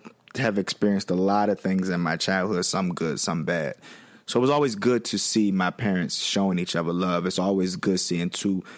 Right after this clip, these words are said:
Black people in love, showing each other love. There's no such thing to me, um, as, well, there is inappropriate P D A, but giving somebody a kiss in front of their kids is not inappropriate at all because it shows you two things.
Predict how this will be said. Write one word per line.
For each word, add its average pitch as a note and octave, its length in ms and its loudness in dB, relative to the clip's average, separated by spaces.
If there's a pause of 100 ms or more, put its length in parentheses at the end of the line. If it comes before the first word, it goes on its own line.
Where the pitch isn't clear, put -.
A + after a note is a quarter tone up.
(200)
Black G#2 300 2
people F#2 300 0
in D#2+ 140 0
love, F2 340 0 (160)
showing A#2 460 2
each F2+ 180 -4
other E2 220 -2
love. C#2+ 400 -6
There's F#2 160 -2
no A2+ 220 4
such - 380 0
thing G2+ 460 0
to - 140 -4
me, F#2+ 460 0 (560)
um, F2+ 340 -2
as, F#2 360 -2 (840)
well, A#2+ 180 4
there C#3+ 240 4
is C#3+ 180 2
inappropriate C3 680 2
P C#3+ 140 2
D C3+ 160 4
A, C3 200 2 (280)
but A2 280 2
giving D3 260 2
somebody B2+ 460 2
a - 20 -2
kiss A#2 260 0
in A2 80 2
front G2 200 2
of F#2 60 2
their F2+ 80 -2
kids G2 360 2
is F2 80 -2
not F2+ 240 -2
inappropriate F2 680 -2
at - 120 -10
all F#2+ 340 -2
because F#2+ 380 -2
it F#2+ 140 0
shows C3 300 2
you G#2+ 60 0
two G#2+ 200 0
things. F2 360 -2